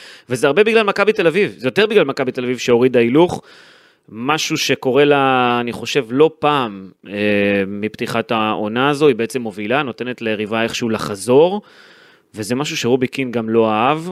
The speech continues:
הוא העיר לשחקנים על זה לאורך האימונים, אה, בשבוע האחרון, אבל ברגע האמת זה לא בא לידי, אה, ביטוי, לא בא לכדי ביצוע. איך אתה רואה את זה?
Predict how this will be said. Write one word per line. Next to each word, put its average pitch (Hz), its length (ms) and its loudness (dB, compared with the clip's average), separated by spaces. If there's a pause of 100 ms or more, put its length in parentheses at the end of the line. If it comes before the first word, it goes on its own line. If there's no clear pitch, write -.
(100)
הוא 107 440 -2
העיר 120 240 2
לשחקנים 113 680 -4
על 113 60 -2
זה 104 360 0
לאורך 110 320 4
האימונים, 110 500 -2
אה, 107 60 0 (640)
בשבוע 98 640 -2
האחרון, 120 480 0
אבל 107 180 -4
ברגע 104 360 -4
האמת 104 380 -4 (540)
זה - 160 -10
לא 104 140 0
בא 98 200 0
לידי, 98 440 -2
אה, 92 180 -2 (520)
ביטוי, 135 560 0
לא 110 120 0
בא 104 440 -4
לכדי 95 340 -8
ביצוע. 170 540 0 (1040)
איך - 140 -2
אתה 190 140 0
רואה 123 160 0
את 98 80 -8
זה? - 80 -20